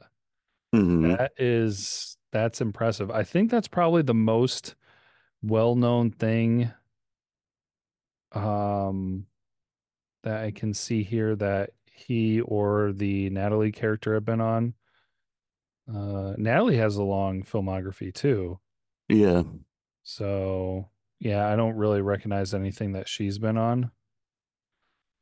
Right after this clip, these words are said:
Speaker 1: Yeah, 'cause, I mean, honestly, she wasn't horrible.
Speaker 2: Yeah, she
Speaker 1: She was passable.
Speaker 2: Yes, she definitely was better than Rod.
Speaker 1: Yeah.
Speaker 2: So, um, maybe Rod's talent ha-,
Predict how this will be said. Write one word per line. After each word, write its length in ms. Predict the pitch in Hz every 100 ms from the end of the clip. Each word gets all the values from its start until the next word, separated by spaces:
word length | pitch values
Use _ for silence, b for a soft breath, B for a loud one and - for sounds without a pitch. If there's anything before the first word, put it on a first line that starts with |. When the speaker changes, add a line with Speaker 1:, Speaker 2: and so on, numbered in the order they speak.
| -
Speaker 1:
Yeah, 340 | 160 160 60 -
'cause, 220 | - 175
I 20 |
mean, 180 | 185 180
honestly, 400 | - 208 180 139
she 220 | 110 - 147
wasn't 380 | 139 101 82
horrible. 580 | 98 95 87 71 73 78 - _ _ _ _ _ _ _ _ _ _ -
Speaker 2:
Yeah, 300 | 127 127 123
she 480 | - 156 170 185 160
Speaker 1:
She 140 | -
was 100 | 170
passable. 640 | - 95 82 80 76 82 92 _ -
Speaker 2:
Yes, 400 | 135 135 95 -
she 280 | - 135 131
definitely 560 | 143 135 165 160 156 156
was 440 | 131 123 117 110
better 500 | 113 104 107 104 104
than 300 | 98 104 95
Rod. 500 | 90 92 95 - - - _ _ _ _ _ _ _
Speaker 1:
Yeah. 160 | 95 78
Speaker 2:
So, 560 | 101 98 92 92 90 98 _ _ _
um, 380 | 101 95 92 95
maybe 460 | 110 104 104 117 117
Rod's 600 | 110 107 107 107 107 -
talent 500 | - 117 110 123 -
ha-, 300 | 104 110